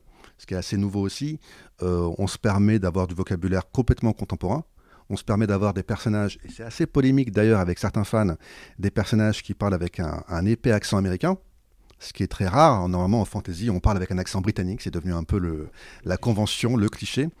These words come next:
Donc tout ça, c'est adi-, assez différent, c'est assez rafraîchissant, moi, je trouve, d'avoir tous ces personnages qui parlent de façon, de façon moderne, contemporaine, pourquoi pas ?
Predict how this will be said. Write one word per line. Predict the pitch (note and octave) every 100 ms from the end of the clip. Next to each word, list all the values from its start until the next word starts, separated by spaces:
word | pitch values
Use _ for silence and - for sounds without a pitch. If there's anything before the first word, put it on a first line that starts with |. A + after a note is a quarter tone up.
| - - _ _ _ - -
Donc | G#2+
tout | -
ça, | D3+ E3+
c'est | C3
adi-, | A2 -
assez | A#2+ -
différent, | C#3+ C#3+ B2 B2+ E3
c'est | A2
assez | G2+ C#3
rafraîchissant, | C3 A#2 - G#2+ - C#3
moi, | G#2+
je | F2
trouve, | - D3+ F#2 - - - -
d'avoir | F2+ G2 -
tous | -
ces | A#2
personnages | G#2+ - G#2 A#2 -
qui | G2
parlent | - G#2
de | F#2
façon, | - F2+ - G2 G2+ F2+
de | E2
façon | - F#2 -
moderne, | G2+ F#2 F2 A2+
contemporaine, | G#2 - G2 F2 G2
pourquoi | - -
pas ? | F#2